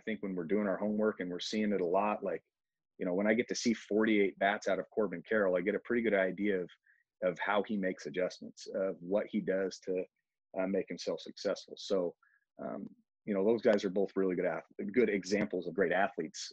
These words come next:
um, who are playing baseball. Um, but I think you mentioned it too, like, Bartolo Colon is a good athlete despite the fact that he's a big, thick dude, you know,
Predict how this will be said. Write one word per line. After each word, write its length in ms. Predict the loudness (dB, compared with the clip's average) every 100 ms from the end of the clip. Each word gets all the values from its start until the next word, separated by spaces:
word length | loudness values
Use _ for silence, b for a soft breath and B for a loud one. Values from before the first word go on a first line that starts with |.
| -10
um, 100 | -6
who 100 | -2
are 80 | -4 -4
playing 220 | -8 -4
baseball. 500 | -4 -4 -2 -2 -4 _ _ _ -12
Um, 260 | -10 -8 -2
but 120 | -2 0
I 100 | -2
think 180 | -2 -4
you 60 |
mentioned 320 | -6 -6 -8
it 80 | -6
too, 220 | 0 2
like, 220 | 2 0 -4 -16 _ _ _ _ _ _ -2
Bartolo 420 | -2 2 0 0
Colon 380 | 0 0 2 -2
is 100 | -6
a 40 |
good 260 | -4 -2 2
athlete 380 | 2 0 -4 -6
despite 340 | -6 -2 -2
the 60 | -2
fact 260 | -2 -2 -4
that 100 | -6
he's 100 | -6
a 60 |
big, 260 | -4 -4 -4 -10 _ _
thick 180 | -4 -4
dude, 220 | -8 -10 -14 _ -12
you 100 | -10
know, 180 | -10